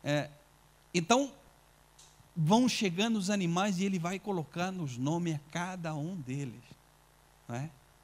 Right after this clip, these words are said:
É, isso aí é algo impressionante. A cada, a cada animal, a cada raça, ele vai colocando o nome, e assim foi, disse a Bíblia. A Bíblia diz, "E isso foi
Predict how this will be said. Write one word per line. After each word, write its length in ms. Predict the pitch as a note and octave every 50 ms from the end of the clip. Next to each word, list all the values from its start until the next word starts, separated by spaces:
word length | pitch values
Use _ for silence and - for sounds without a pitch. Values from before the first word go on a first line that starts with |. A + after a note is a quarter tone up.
| - - - - - - - _ _ - - - - - - - - _ - -
É, 180 | C#3+ C#3 C#3+ C#3+
isso 360 | C#3 E3+ F3 - - - F3+
aí 280 | D#3 D3+ D#3+ E3+ D#3+
é 40 | D3+
algo 360 | D#3 D#3 E3 D#3 D3+ D3+ D3 -
impressionante. 1800 | F3 E3+ G#3 A3+ A3 G#3 - - - - - E3+ E3 F#3 G3 - - - - - - F#3 E3+ D3+ C#3 B2 A#2 A#2 A#2+ B2+ C#3+ D3 C#3+ B2+ B2 - - - - - - - - - - - _ _ _ _ _ - _ _ _ _ _ _ _ - - -
A 80 | D3+ - - -
cada, 1000 | - E3+ F3 F#3 F#3 F#3+ F#3 F3 E3 E3+ E3+ E3 D#3+ D#3 D3 C#3+ C3+ C3 B2 A#2+ - - - - - - _ -
a 80 | - C#3+
cada 320 | - - F3 F3+ E3+ F3
animal, 720 | E3 E3+ D#3+ C#3+ C3+ C3+ C#3 D#3 E3 E3+ E3+ E3+ E3+ D#3+ C#3+
a 60 | C3+
cada 300 | C3 - E3 D#3 D#3 D3
raça, 600 | C3 - - C3+ D3 D#3 D#3 D3+ - - E3 D3
ele 140 | D3 D3 D3
vai 220 | C3+ D3+ D3+ D#3
colocando 760 | D3+ D#3 E3 D#3 C#3+ C3+ C3 - C#3+ D3+ D3+ D3+ D3 D3 C#3 C#3
o 120 | C3 C3+
nome, 640 | C3+ B2+ B2+ C3 C#3 C#3+ D3+ D#3 D#3+ E3 E3+ F3+ F3 - - - - -
e 180 | B2 C#3 D3 D3
assim 400 | D3 - - - - - G#3 G3
foi, 520 | - - - - E3 F3 F#3 G3+ F#3+ D#3
disse 380 | C3 C3 D3+ D3 - - D3+ C#3
a 40 |
Bíblia. 420 | C3 B2+ C#3+ D#3+ D3 B2+ A#2 A#2 A#2+
A 40 | B2+
Bíblia 260 | C#3 D#3+ F3 F3+ E3
diz, 140 | E3 D3+ D3+
"E 140 | D3+ C3+ -
isso 420 | D3+ D#3+ E3+ G#3+ A3+ - - G#3 D#3+
foi 400 | - - - E3 F3+ G3 A3